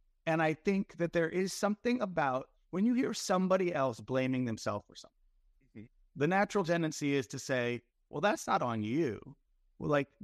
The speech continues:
Speaker 1: that, you can't, you know, "That's not on you." And if you keep saying that over and over again to enough people, because that does happen, then you start to think, "Wait, maybe this isn't on me either." Like, maybe,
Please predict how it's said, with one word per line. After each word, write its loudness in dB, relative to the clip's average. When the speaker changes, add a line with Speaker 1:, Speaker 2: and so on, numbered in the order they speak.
Speaker 1:
that, 2
you -8
can't, 0
you 2
know, 4
"That's 0
not 0
on 0
you." 0
And 0
if -4
you -2
keep -4
saying 2
that 0
over -2
and 0
over -2
again -8
to 2
enough 0
people, 0
because 0
that 0
does 2
happen, -6
then -6
you -2
start -2
to 0
think, -2
"Wait, -4
maybe 0
this -4
isn't 2
on 2
me 0
either." -2
Like, 0
maybe, 0